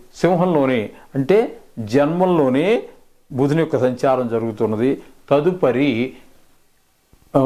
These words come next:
ఒక వక్రించి మళ్ళీ వెనక్కి వెళ్తూ ఉన్నారు. జన్మం నుంచి,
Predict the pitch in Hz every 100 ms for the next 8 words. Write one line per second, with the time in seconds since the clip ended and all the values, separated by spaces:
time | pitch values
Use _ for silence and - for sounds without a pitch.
0 | 131 123 123 117 117 - - 165 185 190
1 | 131 139 139 120 - - _ _ 143 156
2 | 156 226 214 180 165 160 139 131 131 117
3 | 113 110 107 107 117 160 - - - 135
4 | 147 151 139 120 175 196 -